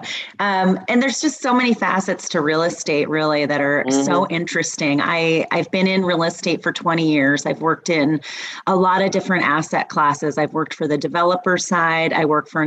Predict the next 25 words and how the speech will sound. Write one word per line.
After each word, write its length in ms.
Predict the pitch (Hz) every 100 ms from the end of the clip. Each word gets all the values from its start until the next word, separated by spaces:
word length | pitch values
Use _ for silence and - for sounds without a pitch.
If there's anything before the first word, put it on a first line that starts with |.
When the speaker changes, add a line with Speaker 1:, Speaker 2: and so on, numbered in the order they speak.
| 147
Speaker 1:
most 340 | 160 160 151 175
recently, 380 | 160 - 160
an 80 | 156
investment 460 | 147 147 - - 160
manager. 600 | 160 165 170 180 165 156 - - _ -
Um, 400 | 160 151 143 -
I 120 | 156
ran 240 | 151 151
a 40 | 143
brokerage, 840 | 151 156 - 165 156 147 - - -
um, 520 | 151 143 139 143 -
operations 540 | 151 156 156 151 160 151
for 140 | -
a 60 | 135
brokerage 520 | 175 - - 165 -
company. 640 | - 165 151 160 156 156 - - - - -
Um, 400 | 156 147 143 147
so 180 | - 214
I've 240 | 208 190
got 200 | - 202
a 60 | 233
lot 360 | 185 170 165 175
of 140 | 170
different, 440 | 180 165 180 160
I, 120 | 156